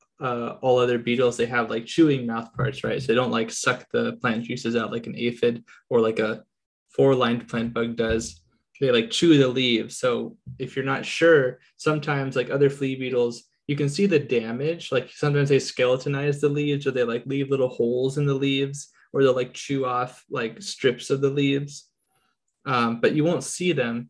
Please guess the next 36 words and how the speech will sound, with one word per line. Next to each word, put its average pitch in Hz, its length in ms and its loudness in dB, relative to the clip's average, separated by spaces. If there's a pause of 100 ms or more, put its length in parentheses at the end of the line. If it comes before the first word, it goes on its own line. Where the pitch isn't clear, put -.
(100)
because 135 400 0 (140)
they 127 200 2
will 127 240 -4
vacate 123 480 -2
the 123 120 0
area, 123 460 0 (500)
uh, 110 600 -2
you 127 120 -4
know, 113 140 0
kind 120 180 -4
of 117 80 -4
after 117 280 -2
eating 117 400 -2
sometimes. - 720 -12 (380)
And 120 120 -6
I 120 80 0
think 151 180 0
that's 135 160 4
a 120 60 -2
defense 123 400 -2
mechanism 113 500 -2
against, 113 260 -4
like, 113 140 -4
predation. 113 580 -6 (140)
Like, 117 140 -2
they're 120 80 0
just 117 200 -4
constantly 117 520 -4
kind 113 220 -6
of 113 100 -12
keeping 113 420 -8
mobile. 120 440 -4 (260)
Not 175 160 0
all 110 180 2
of 107 80 -6
them. 113 300 -8